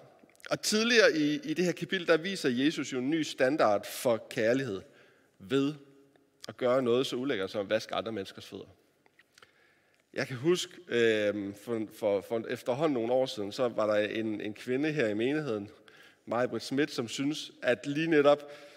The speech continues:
et søndag, hvor, hvor vi beskæftigede os med det her bibelvers, at så skulle hun vaske nogens fødder, og jeg sad op på en af de forreste rækker, så jeg blev hendes designated victim. Og det kunne jeg s-,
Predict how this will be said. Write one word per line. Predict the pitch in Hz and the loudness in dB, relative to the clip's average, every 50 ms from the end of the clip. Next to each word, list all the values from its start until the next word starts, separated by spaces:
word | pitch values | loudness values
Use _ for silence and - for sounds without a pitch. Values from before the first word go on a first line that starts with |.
| - - - _ _ _ _ _ | -20 -20 -20 _ _ _ _ _
et | - 123 - | -8 -6 -4
søndag, | - - 165 165 156 123 113 110 | 0 2 2 4 4 4 4 4
hvor, | 104 110 110 110 | 4 4 4 4
hvor | - - 123 | 2 0 -2
vi | 117 104 117 | -2 -2 -4
beskæftigede | 101 - 127 - - 151 151 147 - 135 123 | -8 -8 -8 -4 0 0 0 0 0 0 0
os | 113 110 113 | 0 0 -2
med | 123 | -4
det | 117 - 170 165 | 0 2 2 4
her | 175 147 | 6 4
bibelvers, | 131 - 139 143 117 117 104 101 101 101 101 107 - | 4 4 0 -2 -2 -2 0 2 2 2 2 0 -2
at | 123 120 | -6 -6
så | - - 165 | -4 -4 -4
skulle | 156 - - 156 156 | -4 -2 -4 -4 -2
hun | 156 131 113 | -2 2 4
vaske | 139 151 160 - - 156 | 4 4 4 2 -2 -2
nogens | 127 123 127 147 156 156 | 0 0 0 0 -2 -2
fødder, | - - 175 180 175 131 101 | -6 -4 -2 0 2 2 0
og | - 95 - 120 | -2 -2 -2 0
jeg | 123 127 131 | 0 0 0
sad | - - 160 151 | 0 2 4 6
op | 127 123 135 - - - - - - - - | 6 6 4 2 -2 -14 -20 -20 -20 -18 -8
på | - 139 | -2 0
en | 131 131 | 0 0
af | 127 | 0
de | 117 110 | 0 -4
forreste | 107 - 151 143 135 127 - 123 | -2 0 2 2 2 0 -2 -4
rækker, | 104 90 85 98 120 - 139 135 | -2 -2 -2 -2 -2 -2 -4 -6
så | 127 - - | -6 -2 2
jeg | 123 120 123 123 | 4 4 4 4
blev | - 139 123 120 117 117 | 2 2 2 2 0 -2
hendes | 117 117 120 113 110 104 - - - - _ _ _ _ _ - | -4 -6 -8 -8 -8 -8 -10 -12 -14 -16 _ _ _ _ _ -2
designated | 139 139 143 - 135 113 110 110 104 104 101 92 - - | -2 -2 -2 -4 -8 -6 -4 -2 -2 -2 -4 -8 -10 -6
victim. | - 131 131 - - 113 95 85 - - - - - - - _ _ _ _ _ _ _ _ _ _ _ _ _ _ | -6 -6 -6 -6 -8 -12 -12 -12 -14 -20 -20 -20 -20 -20 -20 _ _ _ _ _ _ _ _ _ _ _ _ _ _
Og | - - 120 - - _ - | -12 -12 -12 -12 -12 _ -2
det | 170 - | -2 0
kunne | - 170 156 | 2 2 2
jeg | 135 123 | 2 2
s-, | 120 - - - | 2 0 -4 -4